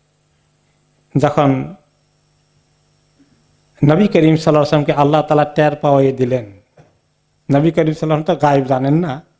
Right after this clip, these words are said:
আল্লাহ তাআলা ওনাকে যেটা জরুরি মনে হয়,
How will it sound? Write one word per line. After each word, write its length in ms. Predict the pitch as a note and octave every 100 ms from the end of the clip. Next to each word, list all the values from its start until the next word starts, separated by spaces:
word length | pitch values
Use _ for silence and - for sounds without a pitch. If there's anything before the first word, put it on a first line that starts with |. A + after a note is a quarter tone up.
| _ _ _ _ _ _ -
আল্লাহ 300 | D#3 F3 G3+
তাআলা 180 | F3+ D#3+
ওনাকে 360 | D3 D3 D3 D3+
যেটা 260 | D3+ D#3
জরুরি 380 | B2+ C#3 D#3+ E3
মনে 240 | E3 E3+
হয়, 220 | E3+ G3+